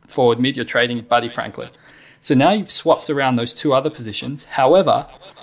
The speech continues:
if you then trade Buddy Franklin back to the original player that you had in your side,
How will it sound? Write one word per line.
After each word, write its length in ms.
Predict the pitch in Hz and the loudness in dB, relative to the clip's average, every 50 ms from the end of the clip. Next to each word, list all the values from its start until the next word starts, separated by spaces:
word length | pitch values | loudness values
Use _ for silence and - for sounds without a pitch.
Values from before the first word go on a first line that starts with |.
| - _ _ | -20 _ _
if 180 | - 131 131 - | -12 -10 -10 -8
you 200 | 160 180 214 214 | -8 -6 -4 0
then 220 | 180 175 180 180 | 0 0 0 0
trade 580 | - - - - 160 156 160 143 131 127 123 123 | -4 -8 -6 0 2 4 4 4 4 0 -2 0
Buddy 240 | 135 143 147 147 131 | 2 0 0 0 -4
Franklin 720 | - - 147 156 147 - 127 113 107 107 - 127 123 113 | -6 -2 -2 -2 -2 -2 -4 -4 -6 -6 -12 -16 -8 0
back 320 | - 143 165 175 - - - | 2 2 2 2 0 -6 -12
to 100 | - 180 | -10 -6
the 160 | 170 160 143 | -2 -2 -2
original 600 | 127 123 120 127 147 175 185 - 190 180 175 156 | -2 -4 -6 -4 -4 -4 -2 -2 -4 -2 -4 -6
player 380 | 139 - - 147 147 147 139 131 | -6 -2 0 2 4 4 4 2
that 140 | 123 98 - | 0 -2 -6
you 120 | 131 127 | -6 -6
had 260 | 123 - 131 131 131 | -4 -2 -2 -2 0
in 80 | 131 127 | -2 -4
your 100 | 120 113 | -4 -2
side, 480 | - - - 139 113 107 113 - - | -2 0 2 2 2 2 0 -4 -12